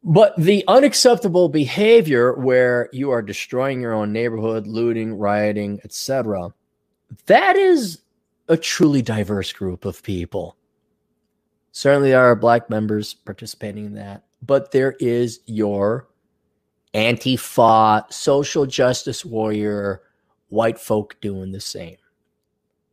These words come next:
And the reason you have these feral Frankenstein monsters destroying your own town, by the way, ladies and gentlemen who are on the left, if you care to listen, is because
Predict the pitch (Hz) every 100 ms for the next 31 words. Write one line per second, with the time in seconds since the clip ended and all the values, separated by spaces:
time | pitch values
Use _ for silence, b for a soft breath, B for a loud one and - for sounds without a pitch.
0 | _ _ _ _ _ _ _ - 165 185
1 | 208 226 277 330 277 311 320 233 262 160
2 | 131 113 117 113 120 120 - - - -
3 | - 151 190 214 226 220 _ _ _ _
4 | - - 135 165 175 - 165 175 165 117
5 | 107 98 - 101 101 _ 123 156 - -
6 | 190 269 302 175 123 117 - 117 165 139
7 | 120 107 139 143 165 156 120 107 107 107
8 | 107 101 107 104 101 104 110 98 107 107
9 | 107 107 104 110 104 90 - 113 98 104
10 | 120 - 87 95 _ b b b b b
11 | b - 143 135 156 - 175 175 160